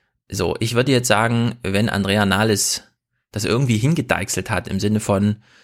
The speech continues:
ja, ich bin ja dann am Abend bei Anne Will. Hm, was könnte ich denn da mal so als Unterstützung? Ach ja, könnten wir nicht eine Veranstaltung für, keine Ahnung, wie teuer wäre da, siebzehntausend Euro? Okay, kriegen wir hin. Billiger als ein Parteitag.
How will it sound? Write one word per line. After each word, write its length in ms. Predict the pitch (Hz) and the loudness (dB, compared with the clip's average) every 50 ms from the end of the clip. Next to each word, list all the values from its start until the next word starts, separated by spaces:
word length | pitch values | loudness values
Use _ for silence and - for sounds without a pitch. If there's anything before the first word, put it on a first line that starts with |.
| _ _ _ _ _ _ | _ _ _ _ _ _
ja, 140 | - 107 110 | 0 2 2
ich 140 | 117 123 - | 2 2 0
bin 140 | 117 120 123 | 2 4 4
ja 100 | 117 110 | 4 4
dann 220 | 104 104 107 107 | 4 4 2 2
am 240 | - - 98 98 95 | 2 2 0 0 -2
Abend 520 | - - 104 104 117 120 123 120 113 - - | 0 0 2 4 4 4 2 2 0 0 0
bei 300 | 101 98 98 98 - - | 2 2 2 2 0 0
Anne 460 | - 101 101 101 98 95 95 98 104 | 0 2 2 2 2 2 0 -2 0
Will. 560 | 95 107 117 131 135 135 139 139 135 - - - _ - - | 2 4 4 4 4 4 4 4 2 0 -4 -6 _ -8 -2
Hm, 520 | 101 101 101 101 98 98 98 95 98 95 95 | 0 2 2 4 4 4 2 2 0 0 0
was 140 | 98 - - | -2 -4 -2
könnte 240 | - 107 110 120 | 0 0 0 0
ich 100 | 110 - | -2 -4
denn 80 | - 104 | -4 -2
da 160 | 104 101 101 | 0 0 2
mal 220 | 101 101 101 98 98 | 2 2 2 0 0
so 320 | 101 98 101 101 98 - | 0 -2 -2 -2 -2 -2
als 220 | - 98 95 - | -2 -2 -2 -2
Unterstützung? 760 | - - 95 101 95 - - - 107 - - - 117 110 110 110 - | -4 -2 -2 0 -2 -2 -2 -4 -6 -4 0 0 0 2 0 0 0
Ach 140 | 98 104 113 | 0 2 2
ja, 180 | 110 110 104 | 2 2 2
könnten 280 | 98 - 107 120 120 107 | 2 0 -2 0 2 2
wir 60 | 107 | 2
nicht 160 | 101 101 - - | 2 2 2 0
eine 100 | 113 104 | -2 0
Veranstaltung 680 | - 69 92 107 - - 113 107 104 101 101 104 101 | 2 2 2 0 2 2 2 2 2 2 0 0 -2
für, 340 | - - 107 101 98 98 - | 0 0 2 2 2 2 0
keine 220 | - 104 104 101 | 0 0 0 2
Ahnung, 300 | 101 107 110 104 104 104 | 2 2 2 2 0 0
wie 100 | 104 110 | -2 0
teuer 240 | 117 110 113 110 110 | 2 2 2 4 4
wäre 140 | 110 110 110 | 4 4 4
da, 120 | 107 110 | 4 2
siebzehntausend 560 | 110 110 - - - 110 113 110 110 110 113 | 0 -2 -6 -4 -4 -2 0 0 0 0 2
Euro? 280 | 82 110 120 123 120 104 | 2 4 4 4 4 2
Okay, 340 | 107 - 117 113 110 110 107 | 2 2 2 2 2 2 -2
kriegen 300 | - - - 101 104 101 | -4 -6 -6 -4 -2 -2
wir 80 | 98 | -2
hin. 200 | 98 104 123 127 - - - - - - - _ _ _ _ | -2 -2 -4 -4 -8 -16 -20 -20 -20 -20 -20 _ _ _ _
Billiger 280 | - 113 113 113 110 90 | 0 2 2 4 2 2
als 140 | 104 - - | 0 0 -2
ein 60 | 110 | -2
Parteitag. 580 | - 110 98 - - 113 127 123 117 107 120 | -2 -2 -2 0 0 -2 0 0 0 0 0